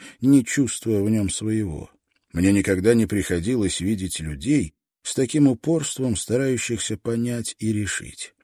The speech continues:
Совершенно неподвижно стояли они, слушая ораторов с каким-то ужасным, бесконечно напряженным вниманием, хмуря брови от умственного усилия.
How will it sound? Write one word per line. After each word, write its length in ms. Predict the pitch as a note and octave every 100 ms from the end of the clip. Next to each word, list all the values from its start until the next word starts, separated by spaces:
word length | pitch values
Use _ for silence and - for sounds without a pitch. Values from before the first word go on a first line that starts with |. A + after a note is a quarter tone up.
| _ _ _
Совершенно 480 | - D#2+ E2+ G2 G2+
неподвижно 840 | G2 F#2+ F#2 D#2+ D2+ G2 A2+ E2 D#2
стояли 560 | - D#2 D2 G#2 G2+
они, 400 | F2+ E2 E2 D2+ _ _ _
слушая 560 | - E2 G2+ F#2 F2
ораторов 480 | E2+ F2+ F#2+ F2+ E2
с 60 | -
каким-то 480 | D#2+ - F#2+ F#2 E2+
ужасным, 640 | D#2+ D2+ G#2 - F#2 D#2 - _ _
бесконечно 720 | D#2 F#2+ - F2+ G2 A2 -
напряженным 760 | G2 F#2+ F#2 F2 D#2 G#2 F#2 F2+
вниманием, 800 | D2 C#2+ C2+ F#2+ A2 D2 B1+ C2+ _ _
хмуря 460 | - F#2 A#2+ A#2+ A2
брови 500 | E2 E2 B2 A#2+ A2
от 240 | G2 -
умственного 600 | G#2 F2+ - E2+ F2 F2
усилия. 680 | F#2+ G2+ - G2+ C#2 G1+ -